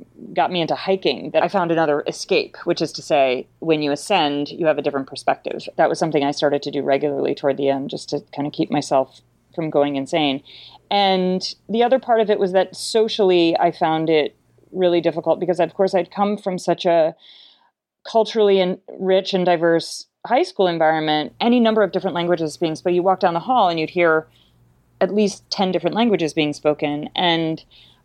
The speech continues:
I did not have a tribe until we founded Eat Me, you know, at the end. But it took me a long time to find my way socially.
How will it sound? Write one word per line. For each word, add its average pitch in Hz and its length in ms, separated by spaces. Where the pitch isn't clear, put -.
I 180 80
did 170 260
not 156 200
have 139 300
a 156 80
tribe - 340
until 196 400
we 170 160
founded 151 400
Eat - 180
Me, 131 340
you 160 100
know, 131 220
at - 100
the 147 120
end. 127 280
But 160 320
it - 160
took 220 160
me 208 140
a 185 80
long 180 400
time 170 300
to 160 80
find 151 260
my 151 100
way 147 340
socially. 147 760